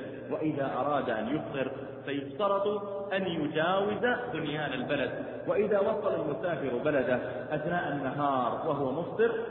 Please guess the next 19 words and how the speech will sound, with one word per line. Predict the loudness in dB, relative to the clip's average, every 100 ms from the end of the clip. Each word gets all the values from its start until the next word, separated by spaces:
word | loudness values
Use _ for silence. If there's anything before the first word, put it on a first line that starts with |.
| -2 0
ففي | 0 2
وجوب | 4 4 2 2 2
الإمساك | -2 -4 -2 -2 -2
عليه | -2 0 -2 -2
خلاف، | -2 0 2 0 -4 -8 -10 -12 -14 -6
والأحوط | -4 -2 -4 -4 -4 -4 -6 -10 -12 -10 -6
أن | -4
يمسك | -2 -4 -4 -4 -4
بقية | -4 -4 -2 -2 -2 -2 0
يومه | 0 -2 -4 -8 -10 -6
مراعاة | -4 -2 -2 0 0 0 -2 -2 -4 -8 -6 -6
لحرمة | -4 -4 -4 -4 -6
الشهر. | -6 -6 -6 -8 -10 -12 -14 -16 -8 -6
أما | -2 -2
المريض | -2 -2 -2 -4 -6 -10 -12 -14 -8 -6
فكل | -2 -2 0 0
مرض | 2 4 4 0 -4 -6 -8 -8 -2
لا | -2 0
يستطيع | -2 -2 -4 0 0